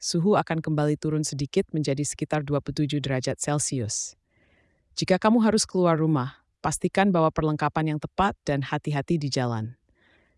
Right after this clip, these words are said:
Di malam hari, suhu akan kembali turun menjadi sekitar dua puluh lima derajat, memberikan suasana yang nyaman untuk beristirahat setelah seharian beraktivitas.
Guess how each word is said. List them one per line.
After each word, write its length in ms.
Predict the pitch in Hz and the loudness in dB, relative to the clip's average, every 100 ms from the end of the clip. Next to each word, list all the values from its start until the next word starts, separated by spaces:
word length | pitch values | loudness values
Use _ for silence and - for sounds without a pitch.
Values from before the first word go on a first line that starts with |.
| - | -6
Di 80 | 143 | 0
malam 240 | 147 147 | 2 2
hari, 480 | 147 160 175 196 190 _ | 2 2 2 0 -4 _
suhu 320 | - 180 185 | -4 0 2
akan 240 | 175 165 | 2 0
kembali 340 | 165 160 147 151 | -2 0 0 0
turun 300 | - 185 190 | 2 2 2
menjadi 320 | 160 147 143 | 2 0 -2
sekitar 480 | 147 - 151 156 147 | -4 -6 -4 -2 -2
dua 180 | 143 143 | -2 -4
puluh 220 | 151 151 | -2 -2
lima 160 | 143 | -2
derajat, 400 | 139 131 123 117 - - _ _ _ _ | -2 -2 -4 -6 -8 -20 _ _ _ _
memberikan 560 | 147 147 151 151 160 151 | -4 0 2 2 2 2
suasana 420 | 165 151 151 143 | 0 0 0 0
yang 140 | 139 | 0
nyaman 400 | 143 170 180 151 | 2 4 4 2
untuk 160 | 139 143 | -2 -4
beristirahat 720 | - 135 - 139 131 131 196 - | -6 -6 -4 -2 -2 0 0 -2
setelah 400 | - - 147 156 | -10 -2 0 0
seharian 560 | - 147 139 147 147 | 0 -4 0 0 0
beraktivitas. 800 | 139 120 - 139 - 98 - - | -2 -4 -6 -8 -8 -8 -10 -18